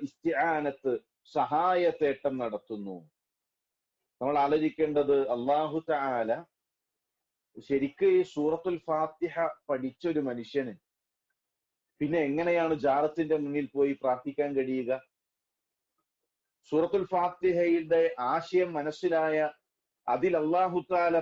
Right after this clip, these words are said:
പ്രയോഗിച്ച പ്രയോഗങ്ങൾ തിരിച്ച ഒര-, തിരിച്ചറിഞ്ഞ ഒരാൾക്ക് എങ്ങനെയാണ്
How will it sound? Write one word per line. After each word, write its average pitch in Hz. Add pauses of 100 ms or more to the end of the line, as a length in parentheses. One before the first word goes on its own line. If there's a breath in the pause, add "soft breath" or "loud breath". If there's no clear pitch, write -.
പ്രയോഗിച്ച 170 (140)
പ്രയോഗങ്ങൾ 165 (100)
തിരിച്ച 151 (120)
ഒര-, 139 (140)
തിരിച്ചറിഞ്ഞ 160 (100)
ഒരാൾക്ക് 139 (600)
എങ്ങനെയാണ് 165